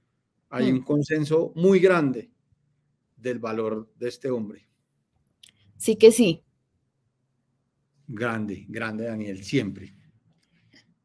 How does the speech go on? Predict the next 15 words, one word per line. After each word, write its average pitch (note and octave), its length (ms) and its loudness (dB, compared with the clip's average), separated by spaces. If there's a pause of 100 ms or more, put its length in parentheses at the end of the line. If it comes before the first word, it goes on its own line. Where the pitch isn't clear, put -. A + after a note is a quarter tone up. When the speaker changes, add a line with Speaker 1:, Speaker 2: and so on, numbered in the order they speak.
(920)
Speaker 1:
Y C#3+ 120 2
la C#3+ 120 4
medalla C#3+ 720 2
al E3 160 0
centralista D3+ 720 0
del D#3+ 100 2
año. C#3+ 320 2 (320)
¿Quién G#3 360 6
fue F3+ 500 0 (680)
el C#3 140 -4
centralista C3+ 960 -6
del C#3 260 -2
dos C3 160 -2
mil B2 180 -4
veintitrés? C3+ 840 -4